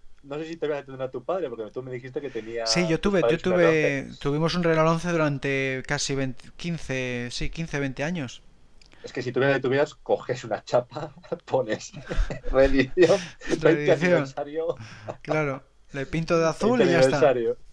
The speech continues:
Speaker 1: Eh, exactamente. Eh, mucho más económico. <laughs> Mucho
Speaker 2: Pues
Speaker 1: más
Speaker 2: sí.
Speaker 1: económico. Sí, no, tienes totalmente razón.
Speaker 2: Es que no,
Speaker 1: Y
Speaker 2: no hay
Speaker 1: bueno,
Speaker 2: productos
Speaker 1: eh,
Speaker 2: para fans, no.
Speaker 1: No, no, no. Eh, para, para, digamos, para el bolsillo de un fan normal.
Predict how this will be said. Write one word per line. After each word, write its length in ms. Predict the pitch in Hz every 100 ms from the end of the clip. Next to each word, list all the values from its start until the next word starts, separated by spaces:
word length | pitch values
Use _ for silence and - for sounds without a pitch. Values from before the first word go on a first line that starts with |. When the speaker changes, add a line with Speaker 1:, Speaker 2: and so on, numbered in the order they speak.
| - -
Speaker 1:
Eh, 180 | 123 110
exactamente. 720 | 107 120 - 98 95 92 87 - -
Eh, 160 | 131 -
mucho 260 | 147 -
más 160 | 151 151
económico. 540 | 151 131 98 95 87 -
<laughs> 1300 | - - - - - - 139 - - - - 170 -
Mucho 160 | 135 131
Speaker 2:
Pues 60 |
Speaker 1:
más 180 | 123 120
Speaker 2:
sí. 60 | 113
Speaker 1:
económico. 480 | 104 95 92 101
Sí, 260 | 104 - 98
no, 140 | 90
tienes 200 | - 92
totalmente 460 | - - 95 95 95
razón. 380 | 90 - 107 - - -
Speaker 2:
Es 140 | 120
que 100 | -
no, 140 | 139 135
Speaker 1:
Y 40 |
Speaker 2:
no 60 | 151
hay 60 |
Speaker 1:
bueno, 60 | -
Speaker 2:
productos 420 | 165 165 131 139
Speaker 1:
eh, 40 |
Speaker 2:
para 180 | 143 139
fans, 320 | - 131 117
no. 120 | 135 127 - 208 - - - - -
Speaker 1:
No, 240 | 107 - -
no, 200 | 101 101
no. 200 | 92 - 107
Eh, 40 | 110
para, 340 | 117 110 110
para, 340 | - 120 113 107
digamos, 300 | 113 139 -
para 180 | 120
el 60 | 104
bolsillo 560 | 101 101 120 120 127 110
de 80 |
un 120 | 107 98
fan 220 | 104 104
normal. 400 | 95 87 85